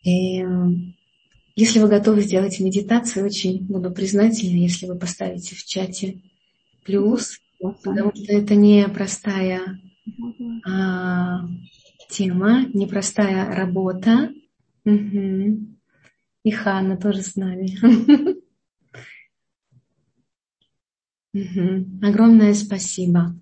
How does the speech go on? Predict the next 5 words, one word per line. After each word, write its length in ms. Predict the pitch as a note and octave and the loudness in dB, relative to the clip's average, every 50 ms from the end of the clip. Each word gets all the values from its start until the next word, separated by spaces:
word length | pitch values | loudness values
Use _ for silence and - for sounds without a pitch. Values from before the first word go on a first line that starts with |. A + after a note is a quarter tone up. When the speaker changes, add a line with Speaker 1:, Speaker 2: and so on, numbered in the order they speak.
| _ _ _ - - - - - - - - - - | _ _ _ -20 -20 -20 -18 -16 -16 -16 -16 -8 -4
Speaker 1:
Для 200 | F3+ F3+ G#3+ A#3 | 2 4 6 6
этого 320 | C4+ C4 - D#4 D4+ D4 B3 | 6 6 6 4 4 4 6
вам 280 | B3+ B3+ B3 B3 B3 B3+ | 6 6 6 8 6 6
нужно 340 | C4+ C#4+ C4+ B3+ A3+ A#3+ | 4 2 2 4 4 2
всего-напросто 1600 | A#3 - - - - A3+ G#3 G3+ G#3 G#3+ A#3 C4 C#4 D4+ C#4+ B3 A3+ A3+ A3 A3 A3 A3+ B3 A#3+ - - - - C#4 C#4 C#4+ D4 | 2 2 -4 -4 -2 -2 -2 -2 -2 -2 0 0 2 2 2 2 2 2 2 0 -4 -6 -6 -6 -6 -6 -8 -6 -4 -4 -4 -4